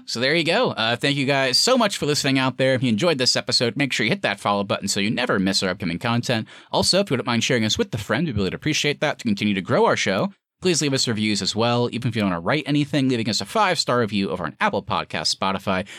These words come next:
wherever you get your podcasts really does help us out. At The Arnieys is our social, and the arnieys dot media is the website. We'll be back next Tuesday for my favorite episode of the year.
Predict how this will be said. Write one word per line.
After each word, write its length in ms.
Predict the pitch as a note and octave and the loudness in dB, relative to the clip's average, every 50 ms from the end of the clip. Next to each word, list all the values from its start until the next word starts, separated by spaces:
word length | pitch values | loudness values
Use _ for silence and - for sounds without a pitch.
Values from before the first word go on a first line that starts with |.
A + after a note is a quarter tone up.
| - - - | -20 -20 -10
wherever 320 | - G2 G2+ C#3+ A3+ A3+ | -4 -2 0 0 2 0
you 60 | F3 A#2 | 0 -2
get 80 | F2 | -4
your 80 | G2 - | -6 -6
podcasts 680 | - F#2 F2 F2+ F2 - - F2+ F#2 F2 - - - | -4 -4 -4 -4 -4 -6 -6 -4 -4 -4 -6 -6 -4
really 100 | - G2 F2 | -4 -4 -4
does 120 | E2+ - - | -2 -2 -4
help 180 | F2+ E2 - | -4 -4 -4
us 100 | - - | -4 -2
out. 220 | D3 D#3 E3 - - - _ _ _ _ - | 0 -2 -2 -4 -6 -16 _ _ _ _ -2
At 160 | G3 G3 G3+ | -2 0 0
The 120 | F3+ D3+ | 0 0
Arnieys 260 | D3+ C#3+ D3 D3 A#2+ | 2 2 2 0 0
is 80 | A#2+ A#2+ | 0 -2
our 80 | A2+ G#2+ | -2 0
social, 500 | - - A2 G#2+ G#2+ - - A2+ A2 G#2 | 0 0 0 0 -2 -2 -2 -2 -2 -2
and 100 | - F#2+ | -4 -4
the 80 | E2+ - - | -6 -4 -4
arnieys 280 | G2 G2 G2 G2+ G2 - | -2 0 2 2 0 0
dot 240 | - G2 F#2+ G2 G2 | -2 -4 -4 -4 -4
media 360 | F#2 E2+ E2+ E2+ F#2 G2 F#2+ - | -6 -8 -6 -4 -4 -4 -4 -4
is 220 | F2+ F2+ F#2+ - | -6 -4 -4 -4
the 140 | - D#3 D#3+ | -2 -2 -2
website. 720 | C3+ G#2 G2 D#3 G3+ G3 - - A#2+ F2+ D2 - - - - _ _ _ | 0 0 0 0 0 0 0 0 0 -2 -4 -6 -8 -10 -12 _ _ _
We'll 120 | - F#2 F#2+ | -8 -4 -2
be 60 | A#2 | -2
back 140 | B2+ B2 C#3+ | -2 0 0
next 220 | C#3+ C#3 - - | 0 0 0 -2
Tuesday 480 | - C#3+ D3 F3 E3+ - - A#2+ A#2 A2+ | -2 0 0 0 0 0 0 0 0 0
for 160 | - A#2 G2 | 0 0 2
my 380 | G2 B2 - B3 C#4+ C#4+ A#3+ | 2 4 4 4 4 4 2
favorite 400 | G3 - - D3 C#3+ C3 C3 B2 | 0 0 0 0 2 2 2 0
episode 340 | B2+ - B2+ - - B2+ A2 | 0 0 0 0 0 0 0
of 80 | A#2+ A2 | 0 0
the 100 | A2 G#2 | 0 0
year. 380 | G2+ G#2 G#2+ G#2+ G#2+ A2 G#2+ | 2 2 2 2 2 0 0